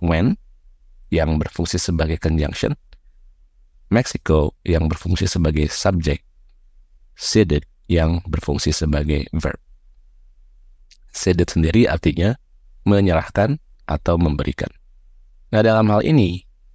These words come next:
kita bisa menyimpulkan bahwa kalimat ini memiliki subjek verb, yaitu signers did not know, lalu conjunction subject verb dari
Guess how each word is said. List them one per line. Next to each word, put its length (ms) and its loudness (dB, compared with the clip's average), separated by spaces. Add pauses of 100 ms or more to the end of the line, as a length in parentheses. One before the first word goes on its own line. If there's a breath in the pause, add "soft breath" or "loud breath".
kita 240 2
bisa 240 2
menyimpulkan 560 2
bahwa 320 0 (160)
kalimat 320 2
ini 320 -2 (160)
memiliki 720 0 (320)
subjek 560 0
verb, 240 -2 (720)
yaitu 640 0
signers 880 -2 (560)
did 240 4
not 240 2
know, 240 -2 (1200)
lalu 480 4 (160)
conjunction 720 2
subject 560 0
verb 240 -2 (400)
dari 480 0